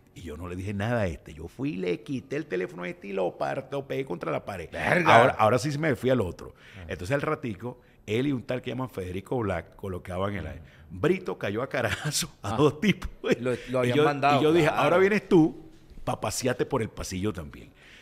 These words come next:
Speaker 1: Entonces yo en ese momento me calenté, pero después reflexioné y yo dije, "¿Pero por qué me tengo que calentar? Si esto puede ser un gran ejército que puede crecer". Y resulta, fíjate tú, cómo ha crecido el ejército
Speaker 2: ¿Cuántos
Speaker 1: alacrán.
Speaker 2: votos tuviste tú cuando te lanzaste
Speaker 1: No, yo,
Speaker 2: candidato?
Speaker 1: yo,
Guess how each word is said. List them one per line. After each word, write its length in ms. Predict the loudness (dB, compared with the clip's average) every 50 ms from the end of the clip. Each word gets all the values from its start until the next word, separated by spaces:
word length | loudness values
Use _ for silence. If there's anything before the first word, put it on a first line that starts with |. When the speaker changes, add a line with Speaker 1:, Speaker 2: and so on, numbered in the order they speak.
| -14 -8
Speaker 1:
Entonces 440 | -8 -6 -2 -2 -2 -2 -2 -2 -2
yo 120 | -2 -4
en 40 | -4
ese 120 | -4 -4 -4
momento 300 | -4 -4 -4 -4 -4 -6
me 100 | -6 -6
calenté, 420 | -6 -4 -4 -4 -6 -6 -12 -10
pero 220 | -6 -4 -2 0 0
después 340 | -2 0 0 0 0 -2 -4 -10 -20 -20 -20 -20 _ _
reflexioné 680 | 0 2 2 2 2 0 -4 -4 -4 -6 -6 -4 -4 -4
y 20 |
yo 80 | -4 -2
dije, 140 | -4 -4 -4
"¿Pero 140 | -8 -10 -14
por 80 | -14 -16
qué 60 | -18
me 40 | -14
tengo 200 | -10 -8 -8 -8
que 120 | -8 -10
calentar? 760 | -8 -8 -8 -6 -6 -8 -10 -10 -8 -4 -4 -4 -4 -6 -12 -18 -20 -20 _ _ _ _ _ _
Si 200 | -16 -8 -4 -2
esto 220 | -2 -2 -2 -4 -2
puede 180 | 0 0 0
ser 140 | 0 0 -2
un 160 | -4 -4 -4
gran 320 | 0 2 2 4 2 2 -2
ejército 600 | -2 -2 -2 -2 -2 -4 -6 -10 -10 -8 -8 -6
que 120 | -6 -6
puede 280 | -4 -2 0 0 0 -2
crecer". 640 | -4 -6 -6 -4 -2 -2 -2 -2 -4 -8 -12 -16 -20 -20 -20 -20 -20 -20 -18 -12 -8
Y 100 | -6 -4
resulta, 520 | -4 -4 -4 -4 -6 -4 -4 -6 -6 -8 -16 -20 -20 _
fíjate 300 | -2 0 0 0 0 -4
tú, 200 | -8 -10 -12 -12 -10
cómo 220 | -10 -8 -8 -8
ha 60 | -8
crecido 460 | -8 -8 -10 -10 -10 -10 -10 -8 -8 -8
el 60 | -8
ejército 200 | -8 -10 -6 -4 -4
Speaker 2:
¿Cuántos 200 | -4 -2 -2 -2
Speaker 1:
alacrán. 200 | -2 -2 -2 -2
Speaker 2:
votos 120 | -4 -4 -6
tuviste 280 | -8 -8 -8 -8 -12
tú 160 | -14 -14 -12 -10
cuando 220 | -10 -10 -10 -10
te 100 | -8 -6
lanzaste 220 | -4 -2 0 0
Speaker 1:
No, 120 | 0 0 -2
yo, 40 | -2
Speaker 2:
candidato? 320 | -4 -6 -8 -8 -8 -10 -10
Speaker 1:
yo, 60 | -12